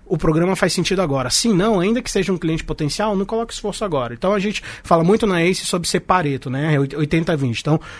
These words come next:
quais são os vinte por cento de esforço que vão trazer oitenta por cento dos resultados? Então, olhar um pouco nessa questão do, do, do network. Eu estaria atento também ao ciclo de contratação.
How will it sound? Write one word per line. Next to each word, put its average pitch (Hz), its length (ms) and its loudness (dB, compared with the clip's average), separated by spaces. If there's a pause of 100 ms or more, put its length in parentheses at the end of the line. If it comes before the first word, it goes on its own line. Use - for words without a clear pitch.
(120)
quais 160 240 2
são 180 140 2
os 160 140 2
vinte 190 240 2
por 180 120 -4
cento 151 280 0
de 151 100 -2
esforço 170 420 2
que - 60 -4
vão 196 100 0
trazer 165 300 0
oitenta 165 300 0
por - 60 -10
cento 151 120 2
dos 139 100 2
resultados? 135 480 -2
Então, 170 200 2 (280)
olhar 196 300 6
um 208 60 2
pouco 196 260 2
nessa 175 240 0
questão 170 400 2
do, 165 220 4
do, 165 240 0
do 165 160 2
network. 131 500 0
Eu 165 80 2
estaria 190 380 2
atento 170 280 0
também 156 240 4
ao 156 140 2
ciclo - 480 0
de 180 140 -2
contratação. 160 840 -2